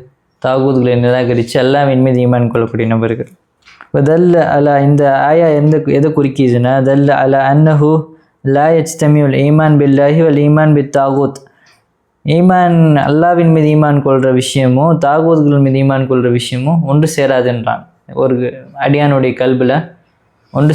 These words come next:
சேராது. ஒண்ணு அல்லாஹ்வுடைய ஈமான் இருக்கும், இல்லது தாகூத் மீது ஈமான் இருக்கும், ரெண்டும் ஒண்ணு சேராதுன்றாங்க. யார் உறுதியான மீ-,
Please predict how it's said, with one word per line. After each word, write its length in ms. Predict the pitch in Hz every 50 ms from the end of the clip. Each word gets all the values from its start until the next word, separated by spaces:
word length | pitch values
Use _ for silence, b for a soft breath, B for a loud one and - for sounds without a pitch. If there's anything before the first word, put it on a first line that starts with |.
| 151 -
சேராது. 320 | 147 143 143 135 123 - - - -
ஒண்ணு 120 | 139 156 151
அல்லாஹ்வுடைய 440 | 147 151 160 160 160 160 156 147 143
ஈமான் 220 | 147 143 139 135 131
இருக்கும், 320 | 131 131 127 - 175 175 160 143
இல்லது 260 | 139 139 143 139 156 180 185 170 - - _ _ _ _ _ _ _ -
தாகூத் 420 | 151 156 160 165 160 160 156 151 147 147
மீது 180 | 143 143 139 135 135 131
ஈமான் 240 | 131 131 127 127 117
இருக்கும், 240 | 117 113 - - _ _ 135 135
ரெண்டும் 240 | 139 147 151 165 151
ஒண்ணு 140 | 147 156 156 151
சேராதுன்றாங்க. 680 | - 143 139 143 143 135 131 127 123 113 113 113 117 165 180 - _ _ _ _ _ _ _ B B B B B B B B B B B _ - - _ _ _ _ -
யார் 200 | 135 147 170 180
உறுதியான 560 | 180 170 165 170 165 170 175 170 175 175 170 165 160
மீ-, 140 | 156 147